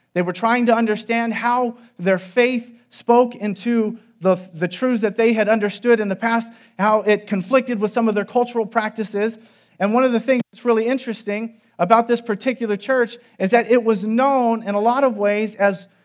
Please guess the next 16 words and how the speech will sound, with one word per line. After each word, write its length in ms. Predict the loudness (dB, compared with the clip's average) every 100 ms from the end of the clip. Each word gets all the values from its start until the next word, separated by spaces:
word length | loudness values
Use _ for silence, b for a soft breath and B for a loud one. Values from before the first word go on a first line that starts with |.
| _
sort 240 | 2 4
of 60 | 4
the 100 | 2
first 340 | 2 0 0
century 380 | -2 -4 -4 -6
version 640 | -2 0 0 -4 -8 -6 -2
of 140 | 0
Las 240 | 2 0 -2
Vegas. 500 | -4 -4 -10 -14 _ _ _ _ _ _ _ _ _ _ _ _ _ _
And 100 | -6
you 80 | 2
guys 180 | 2 4
all 140 | 2
know 140 | 2
the 100 | 0
saying, 480 | 0 -2 -2 -2 -8